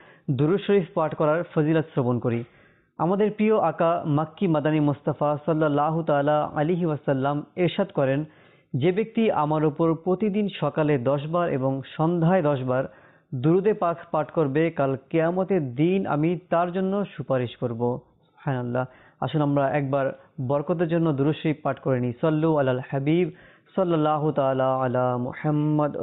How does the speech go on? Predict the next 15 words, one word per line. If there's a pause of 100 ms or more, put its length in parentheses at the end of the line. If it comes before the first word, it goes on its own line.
(100)
সাল্লাল্লাহু
তাআলা
আলাইহি
ওয়াসাল্লাম। (380)
দর্শকবৃন্দ,
আমরা
আজকে (440)
অনুষ্ঠানে
আমাদের
সঙ্গে
রয়েছেন
মুবাল্লিগে
দাওয়াতি
ইসলামী
মোহাম্মদ